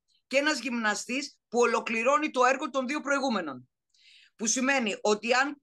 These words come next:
κάτι λείψει, ή και ένας εργοθεραπευτής, αν, ε, καταλάβατε, και άλλες ειδικότητες, αναλόγως τι πρόβλημα έχουμε να αντιμετωπίσουμε, έτσι.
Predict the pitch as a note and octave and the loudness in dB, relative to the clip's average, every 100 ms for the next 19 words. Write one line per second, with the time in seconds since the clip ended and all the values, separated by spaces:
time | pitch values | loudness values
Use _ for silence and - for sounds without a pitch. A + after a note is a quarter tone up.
0 | - C#4+ D4+ D4+ C#4 A#3+ B3+ C#4+ - - | -4 0 0 -2 -10 -10 -10 -10 -10 -6
1 | B3+ D4+ - _ _ _ _ _ - - | -6 -6 -10 _ _ _ _ _ -16 -4
2 | D4+ E4 - - - A3 C4+ C#4+ B3 A#3 | -2 -2 -8 -20 -8 -2 0 0 0 0
3 | A3 G#3+ G#3+ - B3 A#3+ A#3+ A#3+ - E3+ | 0 0 -2 -4 -6 -2 -2 -2 -12 -14
4 | - E3 A#3 A#3 B3+ A3 G#3 G#3 C4 C#4 | -6 -4 0 2 2 0 -2 0 -2 -2
5 | B3+ G#3+ C4 C4 C#4 A#3 A#3+ C4 C4 A#3 | -6 0 0 0 -2 -2 -2 -2 -6 -6
6 | C4+ C4 C4 B3+ B3+ A#3 A3+ A3 A3 B3+ | -4 -2 -4 -2 -4 -2 -4 -6 -8 -8
7 | G#3 G#3+ A3 G#3+ C3+ | -4 -4 -4 -6 -8